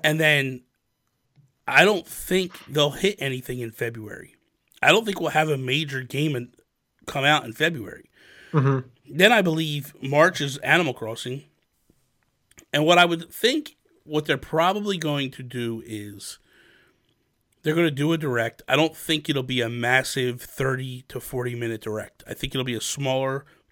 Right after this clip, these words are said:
Speaker 1: bite-sized Direct.
Speaker 2: Mm-hmm.
Speaker 1: Um, they might showcase more indies in that Direct as well. Um, but I know they typically like to try to do other stuff. It'll probably end on a big surprise, something we didn't see coming.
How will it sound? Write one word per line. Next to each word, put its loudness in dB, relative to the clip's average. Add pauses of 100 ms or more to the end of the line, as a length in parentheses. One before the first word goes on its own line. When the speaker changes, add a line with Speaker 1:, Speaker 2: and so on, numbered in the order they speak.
Speaker 1:
bite-sized 0
Direct. -4 (600)
Speaker 2:
Mm-hmm. -2
Speaker 1:
Um, 0
they 0
might -2
showcase -4
more -6 (180)
indies -4
in 2
that 2
Direct -2
as -6
well. 6 (220)
Um, 0
but 6
I 10
know 6
they 2
typically -6
like -4
to -20
try -6
to -6
do -6
other -6
stuff. -6 (440)
It'll 0
probably 6
end 0
on -2
a -6
big -2
surprise, 0
something -8
we -8
didn't -10
see -12
coming. -2